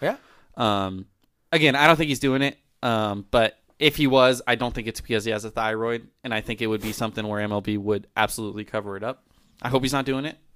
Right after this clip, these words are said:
Speaker 2: That would suck.
Speaker 1: I agree.
Speaker 2: Um, you guys would have no integrity, you know, just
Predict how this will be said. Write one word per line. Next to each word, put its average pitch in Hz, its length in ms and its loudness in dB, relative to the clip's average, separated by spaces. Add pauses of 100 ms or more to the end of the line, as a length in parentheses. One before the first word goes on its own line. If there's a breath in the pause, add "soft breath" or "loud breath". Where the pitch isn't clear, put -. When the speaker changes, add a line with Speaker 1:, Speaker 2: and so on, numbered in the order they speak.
(160)
Speaker 2:
That 117 100 -4
would 107 120 -8
suck. 127 340 -2
Speaker 1:
I 117 80 -8
agree. 127 260 -6 (560 soft breath)
Speaker 2:
Um, 117 460 -4 (320)
you 156 100 -2
guys 139 160 6
would 120 80 -2
have 110 100 2
no 113 140 -4
integrity, 110 580 -4
you 117 140 -6
know, 104 220 -6 (100)
just - 400 -6